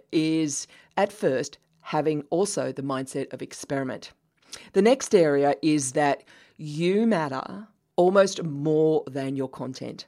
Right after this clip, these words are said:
more than your product. The person selling it matters. Now, of course, if I go on to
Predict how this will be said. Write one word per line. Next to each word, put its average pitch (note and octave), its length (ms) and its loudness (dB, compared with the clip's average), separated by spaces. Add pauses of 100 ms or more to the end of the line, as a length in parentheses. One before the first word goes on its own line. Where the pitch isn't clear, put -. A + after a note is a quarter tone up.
more D#3 500 8
than C#3+ 220 -2
your C3+ 120 -4
product. - 540 -14 (320)
The F3 80 -4
person A#3 580 -2
selling G#3+ 760 2
it - 320 -4 (560)
matters. C3+ 720 -8 (520)
Now, C4+ 280 8
of F#3 160 4
course, - 420 -8
if G#3 320 -2
I G#3 260 8
go E3 340 0
on D3 260 -4
to C#3+ 440 -2